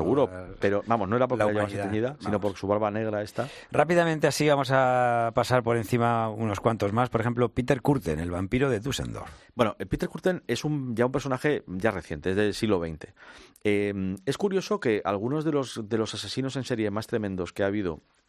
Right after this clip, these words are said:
Speaker 1: eh, antes de, vamos a decir, la lle-, la, o la irrupción ya del cine en Estados Unidos como, eh, elemento artístico y de entretenimiento que se ha difundido por el mundo, muchos de ellos eran alemanes.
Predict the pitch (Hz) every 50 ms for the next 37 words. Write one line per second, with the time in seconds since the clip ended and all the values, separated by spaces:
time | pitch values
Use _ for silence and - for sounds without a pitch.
0 | _ _ _ - 95 98 104 120 123 127 139 120 110 113 117 113 110 107 101 101
1 | 101 101 - 107 98 98 92 101 107 98 92 - - - - - _ - 95 101
2 | 101 101 104 104 - 95 101 - - 87 107 107 104 101 95 98 92 - - 123
3 | 117 113 117 107 104 98 87 - - 117 117 107 104 98 90 87 - _ - -
4 | - - - _ _ _ 104 101 95 92 90 90 82 - - 107 107 95 - 107
5 | 110 117 113 107 104 104 104 95 - - 101 95 98 98 98 92 90 90 87 87
6 | 85 82 85 80 80 78 76 - - - 90 87 85 85 85 85 82 78 78 76
7 | 76 80 - - - 104 95 95 92 101 113 120 120 110 - 117 110 104 92 -
8 | 113 120 110 - - 110 - - 110 107 110 107 104 95 95 104 95 104 98 98
9 | 104 113 117 113 117 98 - - 101 101 107 - 107 104 110 107 98 120 117 113
10 | 123 139 147 139 143 147 - - - - - - - - - _ - 113 120 -
11 | 135 - 147 147 147 - 165 151 117 90 87 90 127 - 92 90 -